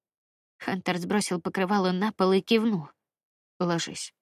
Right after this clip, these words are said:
Мне нужно тебя осмотреть. Как ты себя чувствуешь?" "Голова болит". Я осторожно легла на подушке и тут же вскочила. Испугалась. Сердце засбоило,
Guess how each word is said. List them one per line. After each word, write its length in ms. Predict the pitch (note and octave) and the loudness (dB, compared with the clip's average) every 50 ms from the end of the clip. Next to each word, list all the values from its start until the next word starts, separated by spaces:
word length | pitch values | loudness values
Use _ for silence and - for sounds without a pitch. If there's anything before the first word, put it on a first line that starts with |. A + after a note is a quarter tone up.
| _ _ _ _ _ _ _ _ _ - - | _ _ _ _ _ _ _ _ _ -4 0
Мне 260 | G3 F#3+ F#3 F#3 F3+ | 2 4 4 4 4
нужно 380 | F3 F3 F3 F3 - G3 G3 | 2 2 0 0 0 -2 -4
тебя 320 | F#3 - G#3+ F#3 F#3+ F3+ E3+ | -2 -2 -2 -2 0 0 -2
осмотреть. 640 | D#3+ - - E3+ D#3+ - - D#3 - - - - _ _ _ _ _ _ _ _ _ _ _ _ | -2 -2 -2 -4 -4 -4 -8 -14 -14 -16 -20 -20 _ _ _ _ _ _ _ _ _ _ _ _
Как 180 | - G3 - - | -4 -4 -4 -2
ты 80 | - | -2
себя 260 | F#3+ - - F#3 F#3+ E3+ | -2 -2 2 2 2 2
чувствуешь?" 600 | - - G#3 - - - C#3+ D3+ - - - _ _ _ _ _ _ _ _ _ _ _ _ _ _ - | 2 -2 -4 -6 -8 -10 -10 -10 -10 -10 -12 _ _ _ _ _ _ _ _ _ _ _ _ _ _ 2
"Голова 400 | B3+ A#3 A3+ A#3 A3 F#3+ E3 - | 4 6 6 6 6 4 0 -2
болит". 420 | - D#3+ E3 F#3 D#3+ - - - _ _ _ _ _ _ _ _ _ _ _ _ _ _ _ _ _ _ _ _ - | -2 -2 -2 -2 -6 -6 -10 -18 _ _ _ _ _ _ _ _ _ _ _ _ _ _ _ _ _ _ _ _ -4
Я 220 | - A#3+ A3+ G3+ | 0 2 4 4
осторожно 520 | F#3+ F#3 - - F#3+ F#3 G3+ A3 F#3+ F3+ F3+ | 4 2 4 2 4 4 4 2 2 2 2
легла 320 | F3+ F3+ F3 G3+ G#3 G#3 | 2 2 4 4 4 4
на 140 | G3+ F#3+ E3 | 4 2 2
подушке 600 | - F#3 F3 F3+ G#3 A#3+ - - - A#3 G3+ - _ _ _ _ _ _ _ _ - | 4 2 4 4 2 2 2 2 0 0 -2 -2 _ _ _ _ _ _ _ _ 0
и 140 | - G3 | 2 2
тут 240 | F#3+ - G#3 G3 F3+ | 2 2 2 2 2
же 140 | E3 E3+ F3+ | 2 0 -2
вскочила. 600 | - - - F#3 F3 - - - D#3 D3+ D#3 - - _ _ _ _ _ _ _ _ _ _ _ _ _ | -2 0 0 0 0 0 0 -2 -2 -4 -4 -8 -10 _ _ _ _ _ _ _ _ _ _ _ _ _
Испугалась. 760 | - A#3+ - - - D4+ C4+ C#4 E4+ C#4 F#3+ E3 E3+ - - _ _ _ _ _ _ _ _ _ _ _ _ _ _ | -6 -6 -4 2 2 2 6 6 6 6 6 2 0 -2 -2 _ _ _ _ _ _ _ _ _ _ _ _ _ _
Сердце 520 | - - - - A#3+ G3+ - - - F#3+ | -10 -8 -4 -2 -2 -2 -2 -4 -4 -2
засбоило, 720 | F3 F#3+ F3+ F3 F3 E3+ F#3+ F3+ F#3+ A3+ B3 A3+ F#3 E3+ - | -2 -2 -2 -2 -2 -2 0 0 2 2 4 4 2 0 -2